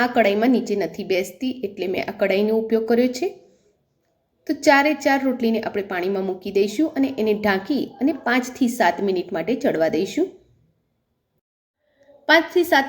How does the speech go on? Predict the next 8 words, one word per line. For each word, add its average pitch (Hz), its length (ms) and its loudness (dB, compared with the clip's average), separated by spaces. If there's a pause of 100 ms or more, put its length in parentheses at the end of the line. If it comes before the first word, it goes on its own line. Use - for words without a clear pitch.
મિનિટ 269 260 4 (220)
બાદ 262 180 2
આપણે 220 360 -4 (100)
ખોલી 240 340 0
એકવાર 180 320 -2
ચેક 185 240 -2
કરી 226 280 4
લઈશું. 240 360 0